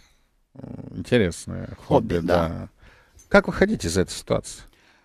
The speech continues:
Speaker 2: Ну, на мой взгляд, менять этого министра, или есть другие пути. На мой взгляд, есть более рациональные пути, потому что министра вроде президент оставил. Это не моя компетенция,
Speaker 1: Мгм.
Speaker 2: безусловно, да? Вот. А, м, есть рациональные пути идти и использовать международный опыт.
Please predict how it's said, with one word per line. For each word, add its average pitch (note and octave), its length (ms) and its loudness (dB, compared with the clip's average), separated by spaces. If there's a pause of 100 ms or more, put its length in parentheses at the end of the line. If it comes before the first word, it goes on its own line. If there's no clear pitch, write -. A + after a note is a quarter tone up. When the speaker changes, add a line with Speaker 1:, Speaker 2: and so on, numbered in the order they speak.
(120)
Speaker 2:
Ну, F3 260 8
на D#3+ 100 8
мой B3 140 10
взгляд, G3+ 280 8
менять D#3 520 6
этого B2 460 -2
министра, G3 480 2
или A#3+ 420 6
есть F#3+ 260 6
другие E3 300 4
пути. G3+ 300 4
На F#3+ 140 6
мой D#3 140 8
взгляд, D3 320 6
есть D#3 200 4
более D3+ 260 8
рациональные C#3+ 560 4
пути, B2 240 -8
потому C3 180 0
что C3 140 -2
министра C3+ 360 2
вроде A#2 220 -2
президент C3 420 2
оставил. A#3 420 4 (400)
Это C#3+ 160 2
не D3+ 100 8
моя D3+ 240 8
компетенция, G#2+ 480 2
Speaker 1:
Мгм. G#2 80 -2
Speaker 2:
безусловно, A2+ 500 -10
да? F#3+ 160 -4 (540)
Вот. D3 540 6
А, D3 520 10
м, C#3+ 460 4
есть G#3+ 300 4
рациональные F3+ 540 6
пути B3 600 2
идти A#3+ 440 4
и E3+ 140 2
использовать G#3+ 420 4
международный E3 560 6
опыт. - 280 0